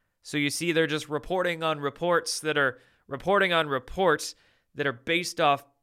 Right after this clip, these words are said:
B S in the first place. So it creates this echo chamber effect, and people start to believe it 'cause they hear, uh, you know, a couple dozen different outlets that seem different and independent reporting the same thing. Meanwhile, it's all the same thing.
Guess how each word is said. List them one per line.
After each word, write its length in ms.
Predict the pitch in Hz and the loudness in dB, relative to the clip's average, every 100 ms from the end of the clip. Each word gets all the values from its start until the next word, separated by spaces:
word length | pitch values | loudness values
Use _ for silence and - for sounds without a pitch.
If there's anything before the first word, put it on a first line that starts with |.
| _ _ 131 | _ _ -12
B 240 | 151 165 160 | -4 4 4
S 220 | 147 160 | 4 -2
in 60 | |
the 60 | 131 | -2
first 360 | - 190 214 - | 4 4 4 0
place. 520 | 147 127 120 - - - - - - | 0 0 -2 -6 -12 -18 -20 -20 -6
So 180 | - | 0
it 100 | 151 | 0
creates 440 | - 170 165 - - | 0 0 0 -2 -4
this 460 | 156 139 131 - - _ _ | 0 0 -2 -8 -14 _ _
echo 240 | - 202 214 | -6 -2 -2
chamber 420 | - 160 127 120 | 0 -2 -2 -4
effect, 420 | 113 - 110 - | -4 -8 -10 -10
and 80 | 147 | -12
people 220 | 190 165 | -10 -10
start 180 | 170 160 | -8 -10
to 80 | 139 | -8
believe 360 | 135 170 262 | -12 -10 -8
it 160 | 185 - | -10 -12
'cause 160 | 147 131 | -16 -10
they 140 | 127 | -10
hear, 460 | 123 147 135 120 - _ _ _ _ | -6 -4 -2 -4 -10 _ _ _ _
uh, 340 | - 127 117 113 - | -4 -2 0 -2 -8
you 120 | 131 | -12
know, 120 | 127 | -12
a 40 | 117 | -10
couple 280 | - - 120 | -12 -12 -10
dozen 520 | 123 131 147 135 120 | -6 -6 -6 -10 -8
different 340 | 135 135 147 - | -8 -6 -10 -4
outlets 420 | 131 147 151 151 - | -2 0 -2 -4 -10
that 160 | - | -8
seem 440 | - - 196 214 156 | -6 -4 -6 -6 -2
different 360 | 165 165 160 | -2 -2 -8
and 100 | 143 | -6
independent 600 | 147 135 - 143 151 175 | -6 -4 -2 -2 -2 -4
reporting 380 | - 135 147 143 | -8 -8 -8 -8
the 100 | 139 | -10
same 260 | 131 139 135 | -12 -12 -12
thing. 300 | 139 151 180 | -14 -14 -14
Meanwhile, 540 | 143 127 131 127 123 _ _ _ _ _ _ _ _ _ _ _ | -12 -4 0 0 -2 _ _ _ _ _ _ _ _ _ _ _
it's 100 | - | 2
all 120 | 143 | 2
the 80 | 131 | 2
same 300 | - 151 147 | 2 2 2
thing. 440 | 156 226 240 - | 2 4 4 0